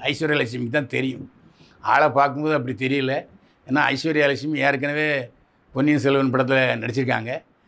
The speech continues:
ஆனா இந்த படத்துல அவருக்கு நடிப்பு தீனியை அள்ளி அள்ளி கொடுத்துருக்காரு இயக்குனர் செல்ல ஐயாவு. அதனால சும்மா பட்டை தீட்டிய வைரமாக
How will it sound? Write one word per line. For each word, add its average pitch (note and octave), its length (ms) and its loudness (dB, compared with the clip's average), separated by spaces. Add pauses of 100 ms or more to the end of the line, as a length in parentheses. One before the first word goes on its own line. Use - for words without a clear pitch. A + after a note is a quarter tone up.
(220)
ஆனா B2 120 0
இந்த E3+ 340 0
படத்துல D#3 380 2 (180)
அவருக்கு C3 380 -2
நடிப்பு C#3+ 480 0 (180)
தீனியை D3+ 280 4 (100)
அள்ளி F3 400 -4
அள்ளி D#3+ 300 2
கொடுத்துருக்காரு C#3+ 480 0
இயக்குனர் C3+ 400 -4
செல்ல C3+ 240 0
ஐயாவு. A#2+ 320 -4 (600)
அதனால F3 360 4 (1080)
சும்மா D3+ 260 2 (160)
பட்டை F3 340 2
தீட்டிய F3+ 360 2
வைரமாக D#3+ 500 4